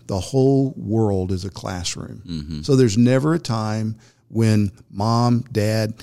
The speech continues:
Speaker 1: is with a child that it's not a teaching opportunity. Man, I, I got grandkids now. I love walking through the yard with my grandkids 'cause they'll see bugs, they'll see flowers, and they'll pick it up. So, "Look at this," you know, and it's, and it's just new and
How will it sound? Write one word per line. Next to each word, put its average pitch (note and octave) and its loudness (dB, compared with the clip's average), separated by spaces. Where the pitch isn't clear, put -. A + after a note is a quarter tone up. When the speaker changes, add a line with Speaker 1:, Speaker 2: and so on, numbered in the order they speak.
Speaker 1:
is F#2 -6
with G#2+ 0
a B2 -2
child F#2 -4
that A2 -2
it's - -6
not G#2+ -2
a G2+ -4
teaching B2 -4
opportunity. G2+ -6
Man, A#2 -4
I, A2+ -8
I B2+ -2
got G#2 -4
grandkids B2+ 0
now. B2+ 0
I D3+ 2
love C3 2
walking B2 2
through A#2+ -2
the A#2 -2
yard F#2+ 0
with G2 -8
my F#2+ -6
grandkids G#2+ -2
'cause G#2 -2
they'll C3 0
see A#2+ 0
bugs, F#2+ -6
they'll C#3+ -2
see B2+ 0
flowers, C3 -4
and A#2 2
they'll A2+ 2
pick C3 0
it B2+ -2
up. A#2+ -4
So, B2+ -4
"Look C#3+ 0
at - -6
this," E3+ 0
you - -2
know, B2 0
and C3 -2
it's, A#2 -4
and B2+ 0
it's A2+ -2
just - -4
new A#2+ 4
and G#2+ -6